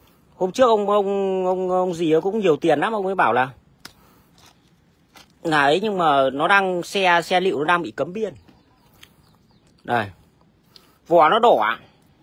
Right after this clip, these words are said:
Bên trong nó ngọt. Nước nó rất ngọt, bố đéo bóp được. Đéo bóp được, bóp ra chảy nước. Còn các bạn nhìn này, cái ruột này. Này.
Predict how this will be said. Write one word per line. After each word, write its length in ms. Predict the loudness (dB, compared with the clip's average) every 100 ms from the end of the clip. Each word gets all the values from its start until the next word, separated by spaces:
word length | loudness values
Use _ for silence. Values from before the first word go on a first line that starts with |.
| _ _ _ _ _ _ _ -4
Bên 140 | -2 2
trong 200 | 2 2
nó 100 | 0
ngọt. 320 | 2 2 0 _ _ _ _ _ _ _ _ _ -10
Nước 200 | -8 -6
nó 120 | -8
rất 140 | -10 -10
ngọt, 240 | -10 -12 _ _
bố 180 | -16 -12
đéo 160 | -10
bóp 200 | -8 -8
được. 200 | -8 -10 -12 _ _ _ _ _ _ _ _ _ _ _ _ _ _ -20 -20 -20 -20 _
Đéo 100 | -4
bóp 180 | 0 2
được, 220 | 2 0
bóp 200 | 0 -2
ra 260 | 2 2 2 -2
chảy 180 | -4 -4
nước. 240 | -4 -6 -8 -20 -20 _ -14 -8 -4 0
Còn 240 | 2 2 2
các 120 | 0
bạn 220 | 2 0
nhìn 180 | -2 -2
này, 120 | -2
cái 120 | -4
ruột 240 | -2 -2 0
này. 220 | -4 -6 -12 _ _ _ _ _ _ _ _ _ _ _ _ _ _
Này. 200 | -16 -14